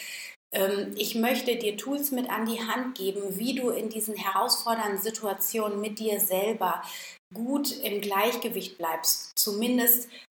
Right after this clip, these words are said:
auf dem Weg gehst, wirklich, ähm, diese Höhen und Tiefen, ja, zu auszubalancieren in einem Maße,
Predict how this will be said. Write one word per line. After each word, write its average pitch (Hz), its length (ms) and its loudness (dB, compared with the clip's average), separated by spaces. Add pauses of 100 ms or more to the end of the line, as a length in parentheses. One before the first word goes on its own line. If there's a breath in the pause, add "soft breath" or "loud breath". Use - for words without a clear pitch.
auf 190 220 0
dem 196 280 -2
Weg 240 300 -2
gehst, 226 600 0
wirklich, 220 640 0
ähm, 202 360 -2 (120)
diese 214 360 2
Höhen 254 300 2
und 220 160 0
Tiefen, 233 720 0 (800)
ja, 220 420 4 (1400 loud breath)
zu - 220 4
auszubalancieren 226 1160 6
in 220 120 0
einem 208 380 2
Maße, 226 500 4